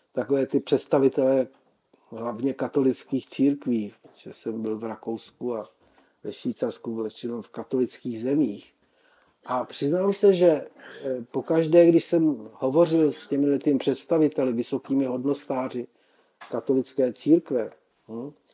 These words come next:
tak, eh, oni opravdu žasli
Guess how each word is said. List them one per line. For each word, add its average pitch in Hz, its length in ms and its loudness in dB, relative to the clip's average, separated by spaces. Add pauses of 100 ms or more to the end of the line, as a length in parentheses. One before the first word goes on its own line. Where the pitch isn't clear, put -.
(420)
tak, - 380 -4
eh, 131 360 4 (320)
oni 143 460 2
opravdu 170 680 6
žasli 120 720 -4